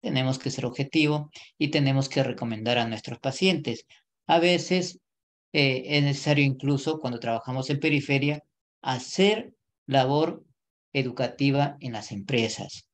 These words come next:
¿no es cierto? Para que tomen en cuenta estos aspectos, porque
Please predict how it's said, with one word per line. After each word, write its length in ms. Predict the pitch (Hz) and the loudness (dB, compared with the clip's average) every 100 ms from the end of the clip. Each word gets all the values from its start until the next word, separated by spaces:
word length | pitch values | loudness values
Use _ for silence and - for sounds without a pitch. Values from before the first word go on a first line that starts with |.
| _ _ | _ _
¿no 120 | 117 | -2
es 60 | 113 | -2
cierto? 440 | - 131 131 139 127 | 4 4 4 2 2
Para 220 | 113 110 | 0 0
que 100 | - | -2
tomen 320 | - 123 131 | -2 0 0
en 160 | 120 113 | -2 -4
cuenta 320 | 113 117 - | -6 -6 -8
estos 260 | - 127 120 | -4 -2 -2
aspectos, 680 | - - 196 190 - - _ _ _ _ _ _ _ _ | 0 4 4 2 -4 -6 _ _ _ _ _ _ _ _
porque 600 | 127 120 127 113 110 | 0 2 2 0 0